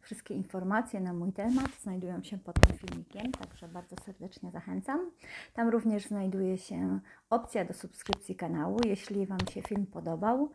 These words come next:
to zachęcam do subskrybowania. Kochani, jeśli uznacie, że fajnie byłoby wystawić feedback na temat, e, filmu lub o tym, co chcielibyście jeszcze usłyszeć, to proszę o komentarz.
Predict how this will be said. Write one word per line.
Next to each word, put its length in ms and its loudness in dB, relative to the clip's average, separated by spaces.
to 140 4
zachęcam 480 2
do 80 -2
subskrybowania. 1040 -4
Kochani, 420 2
jeśli 580 0
uznacie, 760 2
że 460 0
fajnie 280 4
byłoby 440 0
wystawić 560 -8
feedback 600 0
na 100 -8
temat, 460 -4
e, 180 -4
filmu 540 0
lub 300 -6
o 100 -4
tym, 200 -2
co 100 -10
chcielibyście 600 -6
jeszcze 360 -6
usłyszeć, 580 -4
to 100 -2
proszę 340 0
o 60 -2
komentarz. 640 -4